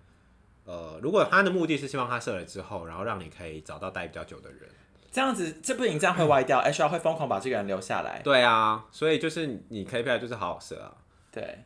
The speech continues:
Speaker 1: 对啊，所以，嗯，很难去界定啦，因为今天这个人要离开，他的原因就是千百种。
Speaker 2: 对。
Speaker 1: 所以你要把它归咎H R，那只是，也只是你可能主管想要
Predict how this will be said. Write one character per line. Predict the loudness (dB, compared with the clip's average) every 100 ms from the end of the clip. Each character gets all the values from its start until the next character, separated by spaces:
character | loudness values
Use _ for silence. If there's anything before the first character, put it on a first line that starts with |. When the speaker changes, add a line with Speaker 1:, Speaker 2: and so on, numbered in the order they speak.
| _ -12
Speaker 1:
对 | -8
啊， | -8 -8
所 | -2
以， | -2 0 -4 -6 -10 -14 -18 -20 _ _ -18
嗯， | -16 -16 -18 -20 -20 -20 -20 -6
很 | -2 2
难 | 2 0
去 | -4
界 | 0 0 0
定 | -4 -6
啦， | -8
因 | -4
为 | -2
今 | -2
天 | -2 -2
这 | -2
个 | -2
人 | -2
要 | -2
离 | -4
开， | -8 -8
他 |
的 | -6
原 | -6 -8
因 | -6
就 | -8
是 | -10
千 | -10 -12
百 | -12 -14
种。 | -18 -20 -20 _ _ -20 -20 -14
Speaker 2:
对。 | -14 -14 -20 -14
Speaker 1:
所 | -6 -2
以 | 0 0 -2
你 | -4
要 | -4
把 | -2 -2
它 |
归 | -2 -4
咎 | -4
H | -8 -10 -12
R， | -12
那 | -12
只 | -12 -12
是， | -14 -14 -8
也 | -6 -6
只 | -6
是 | -8
你 | -8 -8
可 | -10
能 | -12 -12
主 | -10
管 | -10 -10
想 | -12
要 | -10 -12